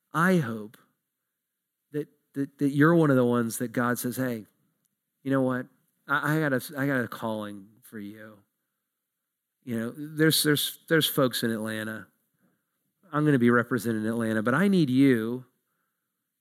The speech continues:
I need you to go here. I need you to go there.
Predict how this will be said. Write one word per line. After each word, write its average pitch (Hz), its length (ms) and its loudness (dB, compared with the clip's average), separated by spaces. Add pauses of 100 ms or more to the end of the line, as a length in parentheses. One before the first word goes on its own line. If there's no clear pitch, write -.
(100)
I 175 80 -2
need 180 200 0
you 147 120 4
to 135 100 6
go 117 140 0
here. 92 500 -12
I 160 60 -6
need 208 160 2
you 170 100 2
to 143 60 2
go 120 160 -2
there. 101 480 -10